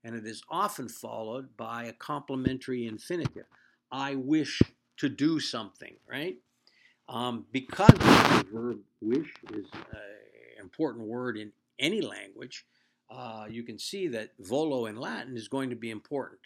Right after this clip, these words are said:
Uh, you see also in the middle of your page there that Collins has supplied for you the present indicative of the verb, because this is where we see its,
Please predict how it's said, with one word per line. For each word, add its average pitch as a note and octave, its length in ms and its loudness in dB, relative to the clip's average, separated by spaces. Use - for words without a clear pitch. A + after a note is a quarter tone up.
Uh, C3 280 0
you D3 200 4
see A#3 340 0
also E3 720 0
in C3 400 -4
the A#2 260 -4
middle C3+ 280 0
of A#2 100 -2
your A2 140 -4
page G#2 400 -8
there G#2+ 340 -8
that C3 400 -2
Collins F#3 440 0
has D#3+ 220 0
supplied C#3 500 -2
for C3+ 140 -8
you B2+ 320 -2
the A#2 60 -8
present D#3+ 580 -2
indicative B2 800 -2
of G2+ 120 -12
the G2+ 80 -12
verb, G2+ 360 -12
because A2+ 340 -6
this F3+ 240 0
is A#2+ 140 -8
where B2+ 200 -2
we B2 140 -4
see A#2 400 -6
its, - 340 -10